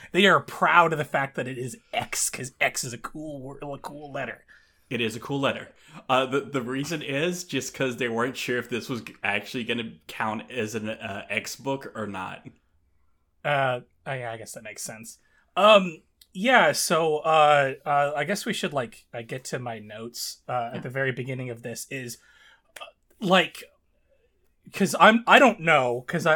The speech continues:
Speaker 1: I only read this and I haven't read any of the stuff that leads into it. How the fuck did this happen? Like, both in intertextually and, and I guess extratextually.
Speaker 2: All right,
Speaker 1: Like,
Speaker 2: let's
Speaker 1: like, how did Excalibur?
Speaker 2: All right, let's start with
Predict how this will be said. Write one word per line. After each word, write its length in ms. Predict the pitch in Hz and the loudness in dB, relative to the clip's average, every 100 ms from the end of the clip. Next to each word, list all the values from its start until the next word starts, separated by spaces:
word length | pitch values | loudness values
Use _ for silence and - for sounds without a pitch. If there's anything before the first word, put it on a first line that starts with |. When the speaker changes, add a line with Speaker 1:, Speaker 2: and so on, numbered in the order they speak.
| 151 | 4
Speaker 1:
I 40 | |
only 220 | 165 170 147 | 4 2 -2
read 320 | 131 143 123 | 2 2 0
this 380 | 120 127 107 - | -8 -8 -6 -6
and 100 | 127 | -4
I 40 | |
haven't 260 | 147 135 135 | -2 -4 -4
read 160 | 123 | -10
any 140 | 127 123 | -8 -10
of 60 | 117 | -10
the 40 | |
stuff 260 | - 127 123 | -8 -8 -8
that 100 | 117 | -12
leads 240 | 117 117 | -12 -10
into 260 | 120 120 123 | -12 -10 -10
it. 100 | 117 - - - _ _ _ - - - | -12 -20 -20 -20 _ _ _ -20 -16 -6
How 320 | - - 269 | 0 8 8
the 140 | 370 277 | 8 6
fuck 280 | 247 247 | 6 6
did 140 | - 160 | 4 -2
this 160 | 160 | -4
happen? 560 | - - 120 - 95 - _ _ _ _ _ _ _ | -4 -4 -4 -6 -20 -20 _ _ _ _ _ _ _
Like, 340 | - 165 131 - - - - | 0 0 0 -14 -20 -20 -16
both 300 | 135 196 220 | 0 2 2
in 280 | - 196 208 | 0 -2 -2
intertextually 1040 | 190 208 226 - 196 - - 202 190 185 165 | -2 -2 -2 0 0 0 -4 -2 -2 -2 -4
and, 120 | 143 | -4
and 160 | 143 143 | -4 -2
I 40 | |
guess 200 | 135 131 | -4 -2
extratextually. 920 | 147 147 - 113 139 113 - 117 107 - | -2 -2 -8 -8 -10 -12 -14 -16 -8 0
Speaker 2:
All 80 | |
right, 200 | 117 117 | 0 0
Speaker 1:
Like, 80 | - _ - | -10 _ -4
Speaker 2:
let's 180 | 220 170 | -2 0
Speaker 1:
like, 200 | 139 - | -2 -2
how 220 | 208 214 | 2 4
did 140 | 240 | 4
Excalibur? 840 | 214 - - 160 127 110 107 123 - | 0 -2 0 0 0 -4 -4 -6 0
Speaker 2:
All 80 | 151 | 0
right, 160 | 113 107 | 0 -2
let's 160 | 185 | -6
start 300 | - 240 220 | -2 0 0
with 280 | 180 160 | -2 -4